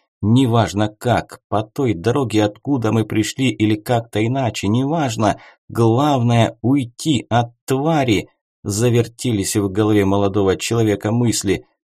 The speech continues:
Он ясно ощущал своим восприятием приближение чего-то свирепого и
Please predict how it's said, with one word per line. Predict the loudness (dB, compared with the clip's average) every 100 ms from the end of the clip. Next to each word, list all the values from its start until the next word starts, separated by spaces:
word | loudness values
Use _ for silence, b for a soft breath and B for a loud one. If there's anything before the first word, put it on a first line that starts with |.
| -2
Он | 0 0
ясно | -2 -4 -2 -2 -6 -6
ощущал | -6 -6 -6 -8 -6 -4 -2 -2
своим | -2 -2 -2
восприятием | -2 -4 -6 -6 -4 -4 -2 -2 -2
приближение | 0 0 0 -2 0 0 0 -2
чего-то | -4 -2 -2 0 -4
свирепого | -4 -4 -2 -2 0 -2 0 2 2
и | 0 -4